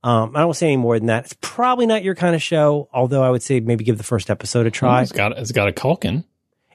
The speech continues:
Speaker 1: It's got a super good Culkin. It's got, it's got the lady from Predestination, who was amazing in Predestination.
Speaker 2: Uh,
Speaker 1: It's got this
Speaker 2: Siobhan Roy?
Speaker 1: Uh, that's the name of her character, yeah.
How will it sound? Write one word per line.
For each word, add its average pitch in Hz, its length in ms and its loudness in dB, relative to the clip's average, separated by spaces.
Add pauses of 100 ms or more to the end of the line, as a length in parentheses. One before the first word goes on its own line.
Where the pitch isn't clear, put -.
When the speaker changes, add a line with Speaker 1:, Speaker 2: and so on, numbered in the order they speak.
Speaker 1:
It's 147 180 0
got 127 220 2
a 104 40 -2
super 120 460 2
good 104 160 0
Culkin. 101 580 -4
It's 131 140 -4
got, 131 160 4
it's - 140 -16
got 147 100 2
the 139 60 -2
lady 123 240 2
from 113 160 -6
Predestination, 113 880 0 (380)
who 127 80 -2
was 117 100 0
amazing 104 420 2
in 110 80 0
Predestination. 110 840 -2 (360)
Speaker 2:
Uh, - 140 -10
Speaker 1:
It's 139 140 0
got 151 180 2
this 131 160 2
Speaker 2:
Siobhan 113 400 2
Roy? 175 400 0 (680)
Speaker 1:
Uh, 123 760 2 (100)
that's 143 220 0
the 143 80 -2
name 127 80 4
of 101 60 2
her 107 60 -2
character, 95 380 -4
yeah. 107 200 -6